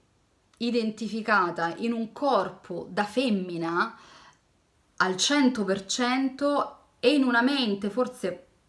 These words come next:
più maschile di quella che, mm, diciamo, si può,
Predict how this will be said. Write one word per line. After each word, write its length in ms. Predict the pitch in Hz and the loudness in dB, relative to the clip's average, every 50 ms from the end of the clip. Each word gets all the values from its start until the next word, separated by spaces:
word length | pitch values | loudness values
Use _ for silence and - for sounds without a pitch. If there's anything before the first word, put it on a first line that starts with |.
| _ _ _ _ _ _ - | _ _ _ _ _ _ -2
più 80 | 262 262 | 2 2
maschile 1000 | 247 240 233 226 226 - - - - 220 190 185 180 175 185 202 226 254 240 185 | 4 4 2 2 0 -4 -10 -8 -6 -4 -4 -2 -2 0 0 0 0 0 -2 -4
di 120 | 180 185 | -6 -6
quella 480 | 185 196 190 190 196 196 190 180 175 170 | -2 -2 -2 0 0 0 0 0 -2 -2
che, 680 | - - 180 185 190 196 202 202 185 180 175 175 175 | -4 -4 -4 0 2 2 2 2 0 0 -2 -4 -4
mm, 520 | 87 87 87 87 85 73 71 - - 92 95 | -4 -2 -2 -2 -2 -2 -4 -6 -8 -8 -10
diciamo, 760 | - - 101 110 127 170 175 - 175 175 180 175 170 170 165 | -10 -12 -12 -12 -12 -10 -8 -6 -6 -4 -4 -6 -6 -8 -8
si 240 | - - - 175 | -10 -10 -12 -12
può, 680 | - - 170 175 175 175 175 175 170 170 170 170 165 - | -10 -8 -6 -4 -2 -2 -2 0 0 0 -2 -2 -4 -6